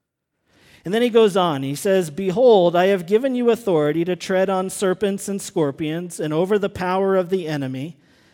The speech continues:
and nothing shall hurt you. Nevertheless, do not rejoice in this,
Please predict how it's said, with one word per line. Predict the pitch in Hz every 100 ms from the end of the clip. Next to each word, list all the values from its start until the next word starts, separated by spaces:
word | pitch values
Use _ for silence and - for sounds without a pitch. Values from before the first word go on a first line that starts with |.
| _ _
and | 180 180 180
nothing | 214 208 180 160
shall | 143 165 151
hurt | 156 160 127
you. | 120 107 123 _ _ _ _ _ _ _ _ _
Nevertheless, | 139 160 196 214 220 190 202 175 143 110 - - - _ _ _ _ _ _ _ _ _ _ -
do | 170
not | 170 185 170
rejoice | 170 151 170 151 135 -
in | 156 147
this, | 131 98 - -